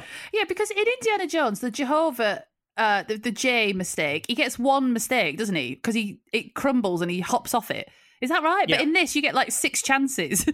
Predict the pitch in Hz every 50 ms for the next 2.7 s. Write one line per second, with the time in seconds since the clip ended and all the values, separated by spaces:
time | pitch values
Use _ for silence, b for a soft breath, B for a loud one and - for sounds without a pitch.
0 | - - - - - - - - 320 - - 311 - - - 285 247 190 240 277
1 | 330 - - B B B B B B _ - 214 277 269 247 - 302 269 320 359
2 | 240 240 - 262 226 175 170 196 247 240 214 165 165 -